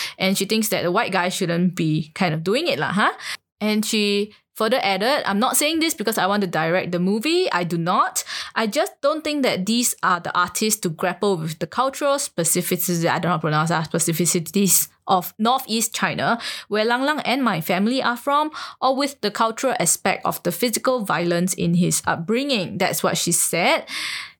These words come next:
And I just think, oh my God, like, so you're trying to say that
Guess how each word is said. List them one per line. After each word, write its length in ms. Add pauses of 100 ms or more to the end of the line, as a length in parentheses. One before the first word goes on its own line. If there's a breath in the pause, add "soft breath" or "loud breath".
And 380
I 160
just 260
think, 280 (100)
oh 120
my 140
God, 500
like, 200
so 140
you're 160
trying 300
to 60
say 440
that 340